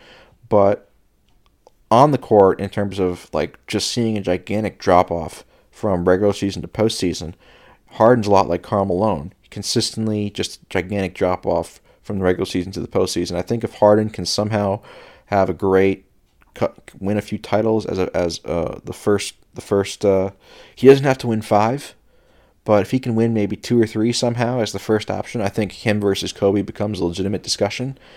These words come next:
And I'm, and I'm assuming, you know, uh, and I, I know I just got done saying, "Well, it's stupid to use team accomplishments, um, to judge individual players."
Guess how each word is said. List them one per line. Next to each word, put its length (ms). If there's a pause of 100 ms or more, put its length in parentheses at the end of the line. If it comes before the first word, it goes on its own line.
(380)
And 100
I'm, 300
and 160
I'm 120
assuming, 560
you 100
know, 220 (100)
uh, 180
and 140
I, 220
I 60
know 140
I 40
just 160
got 160
done 120
saying, 300
"Well, 240
it's 180
stupid 380
to 80
use 180
team 400 (440)
accomplishments, 760 (640)
um, 460 (180)
to 80
judge 260
individual 400
players." 400